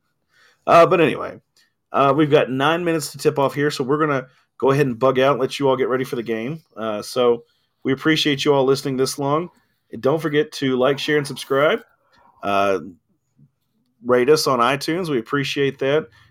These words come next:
If you're watching on YouTube, definitely like the video, share it. Uh, we appreciate your support. Uh, check back next week. We'll be talking Fresco, which, by the way,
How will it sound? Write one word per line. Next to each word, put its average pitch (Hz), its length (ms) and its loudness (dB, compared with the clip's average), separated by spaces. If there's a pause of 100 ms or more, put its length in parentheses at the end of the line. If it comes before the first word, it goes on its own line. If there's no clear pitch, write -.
If - 200 -10
you're 123 180 -2
watching 135 320 0
on 120 160 -6
YouTube, 143 500 -8
definitely 135 360 -2
like 120 260 -2
the 131 80 -8
video, 127 400 -2
share 131 360 0
it. 147 120 0 (460)
Uh, 95 200 -4
we 123 120 0
appreciate 139 640 -6
your 135 80 -6
support. 135 560 -4 (580)
Uh, 104 280 -6
check - 360 -2
back 139 160 0
next 139 320 -6
week. 151 240 -2
We'll 135 100 -2
be 123 120 -4
talking 135 420 0
Fresco, 165 640 2 (680)
which, - 100 -8
by 160 140 6
the 131 80 4
way, 104 260 0